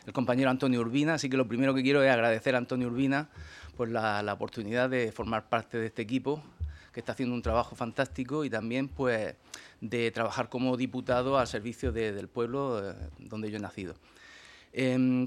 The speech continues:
creo que antes de, al, el equipo este de trabajo yo lo conozco bien porque llevo dos años ya trabajando en el Consejo de, de Ciudadano Autonómico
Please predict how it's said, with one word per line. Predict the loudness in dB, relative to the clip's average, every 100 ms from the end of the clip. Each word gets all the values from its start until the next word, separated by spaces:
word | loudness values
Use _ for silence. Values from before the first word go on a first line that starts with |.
| -2
creo | 0 2 2
que | 0 2 4 4 2 0 -4 -16 _ -2
antes | -2 2 2
de, | 2 0 -4 -6
al, | -4 -2
el | -4
equipo | -4 -4
este | -4 -2
de | 0
trabajo | 4 4 4
yo | 0
lo | 0
conozco | 0 0 0
bien | 2 0
porque | -2 -2 2
llevo | 2 2
dos | 4 4
años | 4 4 2 0
ya | 4 6 6 4
trabajando | 2 0 0 2 2 2 0
en | -2
el |
Consejo | -4 -4 -2 -2
de, | 0 0 -2 -6
de | -10 -6 -2 0 0
Ciudadano | 0 2 2
Autonómico | 0 -2 -2 -2 -2 -4